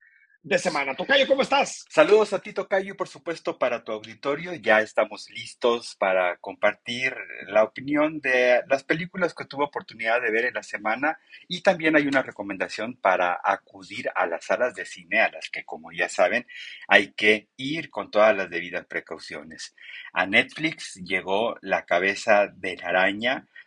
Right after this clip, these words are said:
Speaker 2: o Spiderhead, la película de Joseph Kosinski, que hizo antes de, eh, su exitosa secuela Top Gun Maverick con Tom Cruise, que, eh, sigue en la cartelera con buen éxito, por cierto. Kosinski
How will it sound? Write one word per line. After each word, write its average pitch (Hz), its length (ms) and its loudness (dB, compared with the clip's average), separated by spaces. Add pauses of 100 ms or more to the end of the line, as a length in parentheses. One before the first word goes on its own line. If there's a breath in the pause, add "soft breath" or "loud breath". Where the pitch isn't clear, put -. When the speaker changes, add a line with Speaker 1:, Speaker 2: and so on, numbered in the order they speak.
(120 loud breath)
Speaker 2:
o 123 400 2
Spiderhead, 120 920 0
la 92 160 -4
película 101 520 -6
de 92 160 -6
Joseph 101 300 -10
Kosinski, - 540 -14
que 131 340 0 (340 loud breath)
hizo 170 320 0
antes 170 480 0
de, 113 320 -2
eh, 107 380 0 (100)
su - 140 -6
exitosa 123 640 -4
secuela 113 560 -4
Top 107 260 -2
Gun 107 280 -4
Maverick 101 440 -2
con 90 180 -12
Tom 98 240 -4
Cruise, 135 340 -12
que, 117 320 0 (340 loud breath)
eh, 92 180 -2
sigue 110 480 -4
en 95 60 -4
la 90 140 -2
cartelera 90 560 -2
con 78 180 -12
buen 92 280 -8
éxito, 87 440 -4
por 80 140 -14
cierto. 85 500 -6 (340 loud breath)
Kosinski 156 920 -6